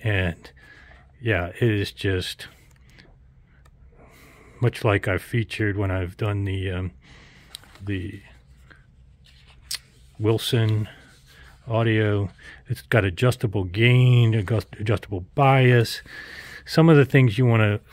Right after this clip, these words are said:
only set with professional help, but yeah, the experience of owning Aries Cerat gear, the, everything they think of, from chassis to sound to customization, and how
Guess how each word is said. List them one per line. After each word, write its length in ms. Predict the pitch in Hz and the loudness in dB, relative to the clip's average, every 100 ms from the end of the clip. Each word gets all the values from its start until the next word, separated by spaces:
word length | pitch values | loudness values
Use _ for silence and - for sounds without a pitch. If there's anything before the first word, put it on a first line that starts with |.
| - - | -12 0
only 360 | 120 113 107 | 2 2 2
set 480 | 95 - 113 101 - | 0 -4 -2 -2 -2
with 300 | 104 90 - | -4 -4 -6
professional 600 | - 110 - 104 - 107 | -10 -6 -2 -2 0 -2
help, 360 | 90 110 110 - - - - - - - _ - | 0 -2 -2 -8 -20 -20 -20 -20 -20 -20 _ -4
but 320 | 107 101 98 - - - - - - - - - - - - - - - _ - | 0 2 0 -4 -18 -18 -20 -20 -20 -20 -20 -20 -20 -20 -20 -20 -20 -20 _ -6
yeah, 160 | 104 | -2
the 120 | 90 107 | 0 -2
experience 640 | - - 147 143 139 120 | -4 0 4 6 6 4
of 120 | 117 | 0
owning 360 | 113 123 127 131 | 2 4 4 2
Aries 300 | - 120 120 | 2 2 2
Cerat 500 | - 110 104 117 - | -2 -4 0 -2 -4
gear, 480 | - 123 127 123 120 - - - - - - - - _ | -6 0 2 2 0 -6 -20 -20 -20 -20 -20 -20 -20 _
the, 200 | 104 95 - - - - - | -8 -8 -8 -18 -20 -6 0
everything 380 | 143 135 127 | 2 4 4
they 120 | 110 98 | 2 2
think 260 | 113 95 | 2 2
of, 160 | 92 87 | 0 -2
from 140 | 87 | -8
chassis 600 | - 156 135 123 - 120 | 2 6 6 4 0 -4
to 140 | - 90 | -4 -6
sound 580 | - 131 117 107 113 | -2 2 2 2 0
to 220 | - 90 92 - _ _ - - | -2 -8 -10 -18 _ _ -14 -8
customization, 1000 | 123 - 117 95 95 107 104 113 107 98 - - - - - _ | -6 -2 0 0 2 0 0 -2 -4 -6 -12 -20 -20 -20 -20 _
and 140 | 107 98 | -2 4
how 400 | 127 113 95 | 4 4 2